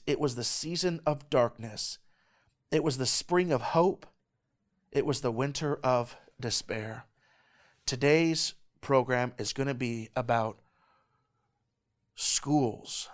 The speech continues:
the public school system, what they are indoctrinating your kids with. The schools are discipling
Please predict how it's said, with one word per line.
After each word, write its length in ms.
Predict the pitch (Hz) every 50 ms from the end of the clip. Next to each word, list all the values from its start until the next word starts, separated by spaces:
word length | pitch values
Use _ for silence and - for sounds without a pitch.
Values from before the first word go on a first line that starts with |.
| - _ -
the 100 | - 120
public 560 | - - - - - 156 156 160 165 156 -
school 380 | - - - - 139 139 139 131
system, 520 | - - 120 110 - - - - - - - _ _ _ _ _ _ _ _
what 360 | - - - 131 151 156 - - 131
they 160 | 135 127 120
are 140 | 117 123 120
indoctrinating 880 | 113 117 113 123 131 139 135 - - - 139 131 127 127 123 120 - _ -
your 180 | - 120 120 117
kids 380 | - - - 127 123 - -
with. 220 | 110 117 110 - - - - - - -
The 100 | - 123
schools 540 | - - - - 175 175 175 156 135 - - -
are 160 | 123 131 120
discipling 1120 | 123 131 135 117 - - - - - - 156 151 165 160 165 151 131 117 113 113 107 104